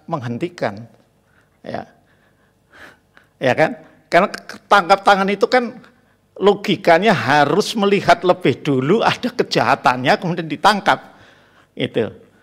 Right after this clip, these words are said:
Tapi kalau menghentikan kan belum tentu. Siapa ini kan kalau kewenangannya Bakamla itu kan menghentikan itu artinya kan baik di situ diduga atau ada kejahatan,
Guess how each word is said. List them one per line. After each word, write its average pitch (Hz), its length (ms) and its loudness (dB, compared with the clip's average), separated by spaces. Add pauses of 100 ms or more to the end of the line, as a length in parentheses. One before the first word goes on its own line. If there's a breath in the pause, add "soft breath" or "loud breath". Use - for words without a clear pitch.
(180 soft breath)
Tapi - 240 0
kalau 226 240 8
menghentikan 208 720 2
kan 285 240 0
belum 160 320 4
tentu. - 640 0
Siapa 190 560 2
ini 214 160 -2
kan 285 160 0
kalau 208 400 4
kewenangannya 190 480 4
Bakamla 170 480 4
itu 180 160 2
kan 233 160 2
menghentikan 156 560 -2
itu 190 160 2
artinya 220 480 4
kan 254 240 -2 (320 loud breath)
baik 151 320 4
di 156 80 0
situ 156 400 0
diduga 143 480 2
atau - 400 0
ada 143 240 -2
kejahatan, 143 720 0